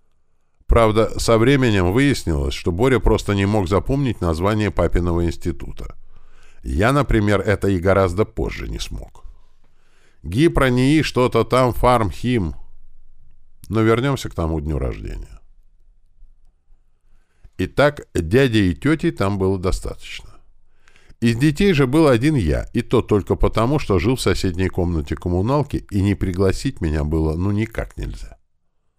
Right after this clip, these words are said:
Дяди с тётями откушали чего-то из бутылок и приступили к беседе. И тут я сделал страшное открытие, подорвавшее в моих глазах устои до того ясного, светлого и прекрасного мира.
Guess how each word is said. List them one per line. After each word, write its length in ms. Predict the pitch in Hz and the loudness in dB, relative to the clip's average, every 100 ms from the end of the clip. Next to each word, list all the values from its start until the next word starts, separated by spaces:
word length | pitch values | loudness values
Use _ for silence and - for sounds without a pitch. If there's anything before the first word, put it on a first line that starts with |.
| _ _ _ _ _ _ _ | _ _ _ _ _ _ _
Дяди 460 | - 69 110 90 78 | -6 2 4 4 0
с 100 | - | -4
тётями 600 | 69 57 - 98 139 - - - | -6 -6 -6 -4 -4 -8 -10 -4
откушали 640 | 87 - 98 - 78 67 | -4 -2 -6 -4 -4 -4
чего-то 460 | - 78 69 67 65 | -6 -4 -4 -4 -4
из 160 | 62 | -6
бутылок 560 | 64 65 82 107 151 151 | -6 -8 -4 -4 -2 -4
и 20 | |
приступили 640 | - - - 73 85 87 | -2 -4 -6 -6 -4 -4
к 60 | 80 | -4
беседе. 560 | 78 - - - - - - - - - - - - - - - - - - _ _ _ _ - | -6 -6 -8 -12 -14 -16 -16 -18 -20 -20 -20 -20 -20 -20 -20 -20 -20 -20 -20 _ _ _ _ -6
И 100 | 95 | -4
тут 280 | - 135 - | -4 -4 2
я 200 | 95 85 | 2 2
сделал 360 | 87 90 80 | 2 0 0
страшное 600 | - 95 92 - 78 76 | -2 0 0 0 -2 -2
открытие, 720 | 76 - 98 110 - 55 - - | -4 -4 -4 -4 -6 -8 -8 -10
подорвавшее 800 | - 76 80 85 92 87 - 69 | -4 0 2 2 2 0 0 -2
в 60 | 69 | 0
моих 280 | 78 76 76 | -2 -2 -2
глазах 440 | 73 76 101 - | -2 0 -2 -4
устои 420 | 73 - 92 80 | -8 -4 0 0
до 160 | 69 71 | 0 -4
того 300 | 73 73 76 | -2 -2 0
ясного, 520 | 78 92 - 104 53 | 0 0 -2 -6 -6
светлого 600 | - - 85 - 120 55 | -6 -2 -2 -2 -4 -4
и 60 | 60 | -6
прекрасного 680 | - 64 73 67 71 65 | -6 -6 -6 -4 -4 -6
мира. 340 | 58 50 50 | -6 -8 -12